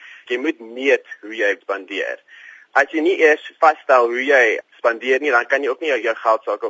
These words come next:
ordentlik bestuur nie. So as jy nou eers gesien het hoe jy spandeer, dan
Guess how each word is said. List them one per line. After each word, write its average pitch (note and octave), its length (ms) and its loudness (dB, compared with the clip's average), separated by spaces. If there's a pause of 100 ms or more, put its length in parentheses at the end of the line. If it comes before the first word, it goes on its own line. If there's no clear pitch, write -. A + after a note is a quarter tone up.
(140)
ordentlik G#2+ 400 -10
bestuur G#2 500 -14
nie. - 140 -20 (140)
So - 120 2
as F#3+ 140 0
jy - 80 -2
nou - 80 4
eers G3+ 160 0
gesien F#3+ 240 -2
het B2 100 -4
hoe B2+ 60 -2
jy D3+ 160 2
spandeer, A2+ 420 -4
dan B2 160 0